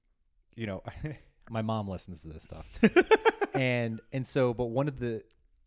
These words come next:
Speaker 1: the, I'm not gonna say anything bad. I love you, Mom. But she,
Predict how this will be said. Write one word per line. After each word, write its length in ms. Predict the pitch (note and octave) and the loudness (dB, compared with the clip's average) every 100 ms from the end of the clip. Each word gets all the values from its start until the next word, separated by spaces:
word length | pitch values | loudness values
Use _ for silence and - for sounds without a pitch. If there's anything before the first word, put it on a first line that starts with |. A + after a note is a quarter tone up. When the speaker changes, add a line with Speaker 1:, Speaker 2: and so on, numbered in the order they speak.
| - | -2
Speaker 1:
the, 180 | C#3 | 0
I'm 100 | B2 | 0
not 100 | A#2 | -2
gonna 100 | G2+ | -2
say 120 | F2 F2 | -6 -10
anything 240 | D#2+ E2+ | -12 -14
bad. 260 | D#2+ D#2 - _ _ _ _ _ - | -14 -16 -18 _ _ _ _ _ -14
I 40 | - | -4
love 140 | E2+ | -4
you, 80 | E2+ | -4
Mom. 160 | E2+ D#2+ - - - - _ - | -6 -8 -10 -20 -20 -20 _ -2
But 320 | A#2+ B2 - | 2 2 0
she, 520 | - - C3 B2 A#2+ | -6 -6 -4 -4 -4